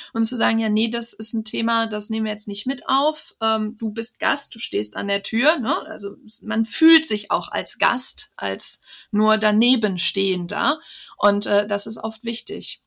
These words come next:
um gerade solche Muster dann auch zu verändern, ne? Also wir haben ja unsere Muster, äh, die wir so seit, äh, Jahren uns im Arbeitsalltag angeeignet haben. Und hier merken wir es an der Stelle wieder ganz besonders. Wir brauchen dann irgendwas, was dieses Muster unterbricht, wie zum Beispiel, dass wir uns anders hinstellen oder irgendwie anders,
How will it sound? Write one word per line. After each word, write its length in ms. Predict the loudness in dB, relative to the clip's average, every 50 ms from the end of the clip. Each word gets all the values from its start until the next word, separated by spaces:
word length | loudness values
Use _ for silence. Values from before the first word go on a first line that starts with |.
| _ -8
um 180 | -6 -6 -6 -6
gerade 300 | -2 -2 0 0 0 -2
solche 520 | -2 -2 -2 -2 -2 -2 -2 -2 -4 -6 -8 _ _ _ _ _ _ _ _ _ _ 2
Muster 680 | 4 6 6 6 6 4 2 2 4 4 4 4 2 2
dann 180 | 0 0 0 2
auch 200 | 0 0 0 -2
zu 140 | -6 -6
verändern, 600 | -4 -2 -2 0 2 2 2 2 0 -2 -2 -6 -4
ne? 100 | -2 0
Also 280 | 0 0 -2 -2 -2
wir 120 | -2 -2 0
haben 140 | 2 2 2
ja 100 | 2 2
unsere 280 | 2 2 2 2 0
Muster, 600 | 2 2 2 2 4 2 2 2 4 4 4 2 0 -6 -14 -14 -12 -6 0
äh, 280 | 2 4 4 4 4
die 160 | 2 0 0
wir 120 | 0 0 0
so 180 | 0 -2 -2
seit, 340 | 0 2 2 2 2 0 -4 -6 -4
äh, 100 | -4 -4
Jahren 540 | 0 0 0 2 2 2 2 2 0 0 0
uns 200 | 0 0 0 -2
im 140 | -2 0
Arbeitsalltag 720 | 0 0 0 0 -2 -2 -2 -4 -4 -4 -4 -4 -6 -2 -2
angeeignet 720 | 0 0 0 0 -2 -2 -2 -4 -4 -4 -6 -8 -8 -6
haben. 300 | -2 0 0 0 0 0
Und 160 | -2 -2 -6
hier 160 | -6 -4 -2 0
merken 300 | 0 0 0 0 -2 -2
wir 60 | -2
es 120 | -2 -2
an 140 | -6 -4 -2
der 120 | -2 -2
Stelle 320 | -2 -2 -2 -2 -2 -2 -2
wieder 160 | -2 -4 -4
ganz 220 | -4 -4 -4 -6
besonders. 540 | -6 -6 -4 -2 -2 0 0 0 0 -2 -4
Wir 60 | -6
brauchen 380 | -6 0 2 2 2 2 0 -2
dann 180 | -2 0 -2 -2
irgendwas, 540 | -4 -4 -4 -4 -2 -2 -4 -4 -4 -4
was 220 | -2 -2 -2 -4 -4
dieses 320 | -6 -6 -4 -4 0 2
Muster 500 | 4 4 4 4 2 0 0 0 0 0
unterbricht, 760 | 0 0 -2 -4 -6 -8 -4 0 0 0 0 -2 -6 -10 -12
wie 120 | -14 -10
zum 180 | -8 -6 -6 -4
Beispiel, 260 | -4 -6 -6 -8 -8
dass 220 | -10 -8 -8 -8 -8
wir 120 | -8 -8
uns 140 | -8 -10 -8
anders 340 | -6 -4 -4 -2 -4 -4 -2
hinstellen 840 | 0 0 0 0 -2 -4 -2 -2 0 0 2 0 -2 -2 -6 -10
oder 220 | -12 -12 -12 -6 -4
irgendwie 240 | -2 -2 -2 -2 -4
anders, 340 | -4 -2 -2 -2 -2 -2